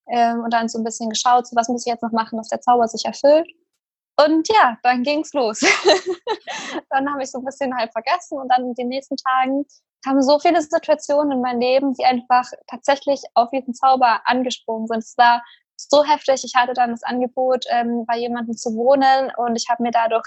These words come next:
ähm, sechshundert Euro für eine ganze Miete gespart.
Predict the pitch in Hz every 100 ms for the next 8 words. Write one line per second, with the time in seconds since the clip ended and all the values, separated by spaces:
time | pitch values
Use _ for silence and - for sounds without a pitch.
0 | 226 226 214 277 277 - 262 254 - 240
1 | 254 247 - 247 240 240 240 240 247 -
2 | 233 - 220 220 226